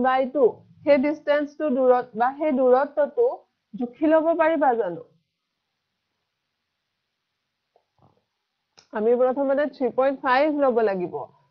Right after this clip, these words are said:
থ্ৰী পইণ্ট ফাইভৰ লগত এক যোগ কৰিব লাগিব। তাৰ পাছত তাক আকৌ আমি দুভাগ কৰিব লাগিব।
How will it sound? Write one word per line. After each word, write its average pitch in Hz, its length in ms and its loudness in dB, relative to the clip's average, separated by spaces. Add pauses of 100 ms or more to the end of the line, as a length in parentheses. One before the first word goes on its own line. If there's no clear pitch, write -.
(140)
থ্ৰী 226 100 -2
পইণ্ট 262 280 0
ফাইভৰ 233 420 2
লগত 262 380 -2
এক 247 220 4
যোগ 294 180 0 (100)
কৰিব 254 300 8
লাগিব। 180 300 -2 (380)
তাৰ 214 220 4
পাছত 302 320 0 (100)
তাক 247 220 -2
আকৌ 233 220 -4
আমি 208 320 -4 (200)
দুভাগ 233 480 -2
কৰিব 190 260 -4
লাগিব। 156 300 -8